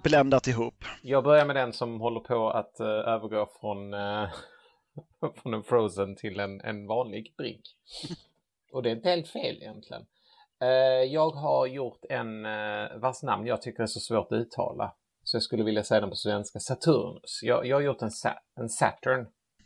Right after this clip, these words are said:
Speaker 2: Eh, det är en, något så ovanligt som, eller inte så direkt ovanligt, men det är en tiki-drink. En stapel var bland tiki-drinkar, eh, som, eh, är gjord på gin. Eh, gjordes av en kille som heter Poppo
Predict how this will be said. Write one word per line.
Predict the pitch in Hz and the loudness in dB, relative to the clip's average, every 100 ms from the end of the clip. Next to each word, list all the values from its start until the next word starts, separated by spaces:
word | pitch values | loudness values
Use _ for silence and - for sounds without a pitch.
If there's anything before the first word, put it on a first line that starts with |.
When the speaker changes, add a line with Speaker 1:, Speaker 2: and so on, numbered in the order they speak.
| _ - | _ -8
Speaker 2:
Eh, | 101 95 95 95 95 95 98 - _ | 0 2 2 2 2 2 0 -2 _
det | 110 117 117 113 127 | -2 2 2 2 2
är | 117 113 - | 2 2 -2
en, | 117 110 110 110 | -6 -6 -6 -6
något | 117 | -6
så | 139 123 | -2 -2
ovanligt | 120 107 | -2 -4
som, | - 110 110 | -4 -8 -4
eller | 107 | -4
inte | 107 - | -4 -6
så | - 104 | -6 -4
direkt | 107 104 - | -4 -8 -6
ovanligt, | 107 113 - - 107 - | -6 -4 -6 -6 -8 -8
men | 110 110 110 113 104 | -6 -4 -6 -6 0
det | 127 | 0
är | 139 | 0
en | 117 | -2
tiki-drink. | 156 - - 120 135 - _ _ _ _ _ _ _ _ _ - | -4 -4 -6 -8 -8 -14 _ _ _ _ _ _ _ _ _ -6
En | 113 | 2
stapel | - 113 110 | 4 6 4
var | 98 101 | 0 0
bland | 107 101 | -2 -6
tiki-drinkar, | 110 113 110 101 117 147 _ _ _ _ _ _ _ _ 107 | -10 -10 -12 -6 -6 -6 _ _ _ _ _ _ _ _ 2
eh, | 101 | 4
som, | 98 - 104 101 95 95 | 2 0 0 0 -4 -4
eh, | 95 95 95 95 95 - | -4 -2 -2 -4 -4 -2
är | |
gjord | 104 110 110 | 0 2 0
på | |
gin. | 104 107 - - _ _ _ _ _ _ _ _ _ _ 101 | -2 -2 -4 -10 _ _ _ _ _ _ _ _ _ _ -6
Eh, | 98 98 101 101 101 101 | -2 2 2 2 2 2
gjordes | 107 120 113 - | 2 2 0 2
av | 113 101 - | 4 2 0
en | 110 104 107 98 | -2 -2 -6 -8
kille | 120 107 | -4 -4
som | 113 | -4
heter | 110 110 | -6 -6
Poppo | - 131 - _ 117 117 | -4 -4 -4 _ -2 -2